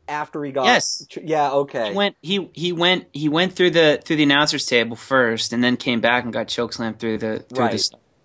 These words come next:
Speaker 1: Yes.
Speaker 2: on, onto the, onto the thumbtacks, which was part of the plan, but it all, it, like, it was all planned, but it, but the
Speaker 1: Yeah.
Speaker 2: falls had gone so badly that, you know, he was just destroyed by them.
Speaker 1: Yes. Um, yeah, I mean, that,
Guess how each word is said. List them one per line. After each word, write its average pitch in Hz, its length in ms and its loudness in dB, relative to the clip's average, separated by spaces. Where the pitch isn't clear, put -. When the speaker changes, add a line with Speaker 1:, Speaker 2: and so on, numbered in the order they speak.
Speaker 1:
Yes. 131 520 2
Speaker 2:
on, 139 100 4
onto 131 140 2
the, 123 200 -6
onto 170 240 4
the 143 80 -2
thumbtacks, 123 480 -2
which 151 160 -4
was 160 180 0
part 196 180 6
of 175 60 6
the 127 80 2
plan, 117 520 -2
but 113 280 -4
it 139 120 2
all, 151 180 8
it, - 300 -2
like, 139 160 0
it 160 60 0
was 156 120 4
all 165 140 6
planned, 135 400 0
but 113 80 2
it, 127 400 0
but 123 160 0
the 117 60 0
Speaker 1:
Yeah. 269 160 0
Speaker 2:
falls 139 260 6
had - 80 -18
gone 117 220 0
so 123 200 4
badly 113 440 0
that, 107 260 -8
you 117 120 -10
know, 107 100 -8
he 113 200 -6
was 104 320 -6
just - 380 -10
destroyed 110 440 0
by 76 140 -4
them. - 240 -12
Speaker 1:
Yes. - 440 -16
Um, 123 540 -2
yeah, 139 240 -2
I 147 100 -6
mean, 156 340 -8
that, 180 300 2